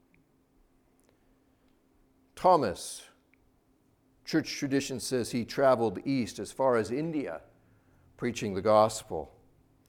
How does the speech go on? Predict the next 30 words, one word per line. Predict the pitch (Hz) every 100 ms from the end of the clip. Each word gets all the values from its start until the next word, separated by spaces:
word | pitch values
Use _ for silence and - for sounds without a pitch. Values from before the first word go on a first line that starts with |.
| _ _ _ -
and | 98
he | 104
died | 113 113
there | 107 101
as | 104
a |
martyr | 104 104 95
being | 90 101 92
run | 101 101
through | - - 104
with | 85 -
spears. | - 104 87 76 - - - - _ _ _ _ _ _ _ _ _ _ _ _ _ _ _ _ _ _ _ _ -
Matthew, | 110 117 - 107 87 - _ _ _ _ _ _ _ _
church | - 160 - -
tradition | 156 143 147 - 139 120
says | - 139 123
he | 131
died | 110 123 120
as | 113
a | 110
martyr | 110 113 110
for | 107 110
his | 95
faith | - 117 107 - -
in | 104 -
Ethiopia. | 117 - 104 117 - - 71 - _ - - _ _ _ _ _ _ _ _ _ _ _ _ _ _ _ _ _ _ _ _ -
James, | 107 135 143 131 117 98
son | - 131
of | 110
Alphaeus. | 104 98 120 113 87 85 - -